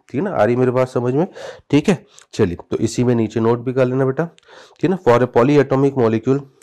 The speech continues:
for a polyatomic molecule, the net, net dipole moment is equal to the vector sum of bond moments। For a polyatomic molecule, net sum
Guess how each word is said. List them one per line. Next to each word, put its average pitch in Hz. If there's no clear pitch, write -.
for 104
a 107
polyatomic 113
molecule, 101
the 107
net, 120
net 120
dipole 113
moment 107
is 107
equal 101
to 117
the 202
vector 147
sum 120
of 110
bond 92
moments। -
For 107
a 101
polyatomic 120
molecule, 107
net 123
sum 113